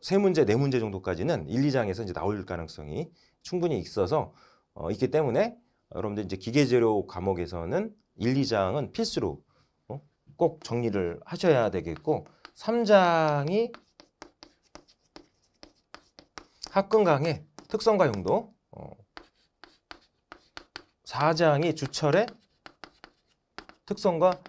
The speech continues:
용도 표현입니다. 자, 이 장, 삼 장, 사 장이 이제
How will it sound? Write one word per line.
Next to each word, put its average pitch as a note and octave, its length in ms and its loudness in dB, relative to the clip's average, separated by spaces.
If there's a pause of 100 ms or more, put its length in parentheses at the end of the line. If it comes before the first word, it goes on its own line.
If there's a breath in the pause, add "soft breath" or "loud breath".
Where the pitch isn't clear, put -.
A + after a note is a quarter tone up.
(440 loud breath)
용도 E3 360 2
표현입니다. G#2 680 -2 (460 loud breath)
자, - 160 -4 (140)
이 E3 160 0
장, A3+ 160 8
삼 C#3+ 160 0
장, C3 100 4
사 B2+ 240 2
장이 G3 220 6
이제 C#3 180 -2